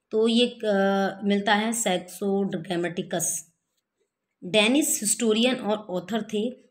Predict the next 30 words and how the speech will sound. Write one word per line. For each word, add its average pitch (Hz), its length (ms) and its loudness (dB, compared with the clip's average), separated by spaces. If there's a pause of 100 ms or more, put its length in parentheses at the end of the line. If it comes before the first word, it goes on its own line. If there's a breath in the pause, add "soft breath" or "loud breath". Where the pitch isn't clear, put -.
(120)
इनका 196 200 -2
नाम 180 260 0
याद 170 260 0
रख 180 200 -4
लेना 180 220 -4
है। 214 160 -2
डेनिश 190 440 0
हिस्टोरियन 196 420 -2
डेनमार्क 185 560 0 (420 loud breath)
की 233 80 -2
हिस्ट्री 226 400 -2
से, 220 300 2
उम, 196 480 -2
प्रभावित 185 420 -2
थी, 208 240 -4
उनका, 196 380 -2
उनका 190 240 -2
ये 196 220 0
है 180 280 -2
हैमलेट 180 500 -2
प्ले। 196 200 0 (600 loud breath)
तो 202 280 2
इसका 208 320 0
बैकग्राउंड 190 560 2
मटेरियल 180 360 -2
शेक्सपियर 185 500 -6
को 208 120 -6
इन्हीं 185 260 0
से 190 160 -4
मिला, 190 320 -2